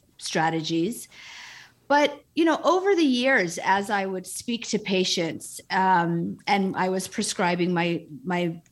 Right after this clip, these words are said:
drugs on my prescription pad, it became aware to me in each and every encounter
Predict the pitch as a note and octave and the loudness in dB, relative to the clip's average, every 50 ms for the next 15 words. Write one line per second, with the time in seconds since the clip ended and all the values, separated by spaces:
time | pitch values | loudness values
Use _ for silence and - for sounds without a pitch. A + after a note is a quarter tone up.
0 | _ - G3 F3+ E3+ E3+ E3+ F3 F3 G3 E3+ E3+ F3 E3+ E3 E3 E3 - F#3 - | _ -2 0 2 2 2 0 -2 -2 -2 -2 0 0 0 0 -2 -2 -4 -8 -6
1 | - G#3 F#3 - - F#3+ F3 E3 F3 F3+ D#3+ D#3 D#3+ D#3+ D#3 - - - - - | -6 -6 -6 -4 -4 -4 -4 -2 -2 0 2 2 2 2 -2 -6 -14 -20 -20 -20
2 | - - - _ _ _ - C#4+ B3 C#4 D#4+ D4+ - D4 E4+ F#4 G4+ G4 D#4+ C4+ | -20 -20 -20 _ _ _ -2 -2 2 2 0 2 2 2 2 2 2 2 4 4
3 | A#3 A3 A3 A3+ A3 A3 G3+ F#3 F3+ F3 F3 F3 F3 - G3+ B3 B3+ B3+ - C4 | 4 4 4 4 4 4 2 2 2 0 0 -2 -2 -4 -4 -4 -2 -2 0 0
4 | A3+ - - F#3+ F#3 F#3 G3 G3 F#3 F#3 F#3 - F3+ F3 - - F3+ E3+ E3+ E3+ | 0 0 0 -2 -2 -2 -2 0 0 0 0 -2 -4 -6 -6 -4 -4 -2 -2 -2
5 | E3+ - E3 D#3 D3 - - | -4 -4 -4 -6 -6 -8 -10